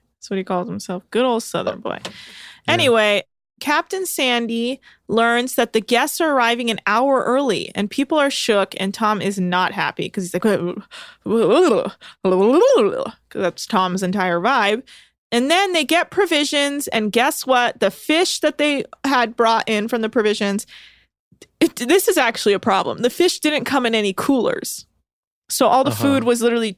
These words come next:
Speaker 1: all the fish was traveling in a hot car, which is not okay. And even, but, like, yes, it's not okay, but Tom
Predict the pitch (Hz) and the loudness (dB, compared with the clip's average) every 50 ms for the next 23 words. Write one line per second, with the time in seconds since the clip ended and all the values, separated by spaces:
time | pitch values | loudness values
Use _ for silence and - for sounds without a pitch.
0 | - - 220 226 220 - - 247 247 - 208 208 - - - - 220 202 214 214 | 0 0 0 2 0 -2 -2 -2 -2 0 -2 -4 -4 -4 -4 0 0 2 2 2
1 | 220 220 214 202 190 190 - - 226 220 214 - - - - 247 226 208 185 175 | 0 0 0 -2 -2 -4 -2 -2 0 0 0 -2 -4 -4 0 2 2 2 2 2
2 | 175 175 208 - _ _ _ _ - 214 214 - 220 202 240 277 269 202 - - | 0 -2 -4 -6 _ _ _ _ -2 -2 -2 0 -2 0 0 0 2 0 -2 -2
3 | - 208 175 160 156 170 175 170 170 165 - - 202 190 170 165 151 - - - | -2 -2 -2 -2 -2 -2 -2 -4 -6 -6 -4 -4 -2 -2 -2 -4 -8 -8 -2 -2
4 | 202 147 - - 196 180 175 - _ _ _ - 175 214 185 208 - 220 - 302 | 0 0 0 0 0 0 0 -2 _ _ _ -2 0 0 0 0 -2 -4 -2 0
5 | 285 254 214 - - 247 180 175 127 - - - - - _ _ _ _ _ - | 0 2 0 0 0 0 0 0 -2 -2 -2 -4 -4 -4 _ _ _ _ _ -6
6 | - 220 190 - 98 - - - | -2 -2 -2 -2 -4 -6 -10 -14